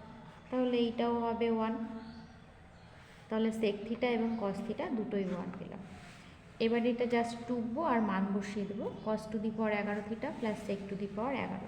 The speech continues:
theta। তাহলে cos to the power এগারো theta plus sec to the power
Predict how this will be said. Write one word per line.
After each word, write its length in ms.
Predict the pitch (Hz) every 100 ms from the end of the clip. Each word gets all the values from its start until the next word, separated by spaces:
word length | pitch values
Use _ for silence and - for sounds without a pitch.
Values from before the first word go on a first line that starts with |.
| -
theta। 240 | - - - - - - - - -
তাহলে 280 | 196 190 196 190 196
cos 280 | 202 202 202 -
to 60 | 214
the 100 | 208 196
power 320 | 196 190 190 190 190 190 190
এগারো 360 | 190 196 190 196 - -
theta 360 | - 202 - 202 196 - - - - -
plus 300 | 202 196 190 190 - - - - -
sec 220 | 220 226 220
to 60 | 202 196
the 80 | 190
power 240 | 190 196